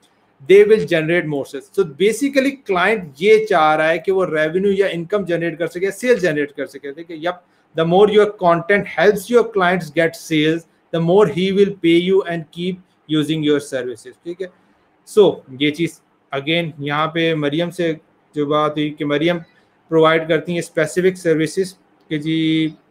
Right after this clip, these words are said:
illustrator और portraits की। फिर मैंने मरियम से पूछा कि ये service क्यों need है क्लाइंट को, तो उन्होंने कहा कि "Mental satisfaction in arts cases because clients always want to have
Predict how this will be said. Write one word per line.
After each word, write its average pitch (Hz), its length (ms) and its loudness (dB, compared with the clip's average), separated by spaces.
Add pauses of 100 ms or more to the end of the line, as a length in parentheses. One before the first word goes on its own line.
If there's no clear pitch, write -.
(420)
illustrator 185 560 4
और 170 200 0
portraits 147 440 0
की। 147 80 -10
फिर 202 200 0
मैंने 196 200 -4
मरियम 170 500 -8
से 165 120 -10
पूछा 160 280 -2
कि 185 300 -2 (400)
ये 214 200 4
service 208 420 2
क्यों 254 340 2
need 175 320 2
है 143 60 2
क्लाइंट 131 340 -6
को, 131 160 -16 (220)
तो 175 60 -8
उन्होंने 190 180 -2
कहा 185 140 0
कि 190 100 -2
"Mental 156 580 0
satisfaction 185 520 -2
in 180 180 -2 (140)
arts 175 320 2 (100)
cases 185 400 0
because 160 440 2 (180)
clients 160 320 -4
always 156 420 2
want 156 340 -4
to 180 60 -4
have 180 120 -6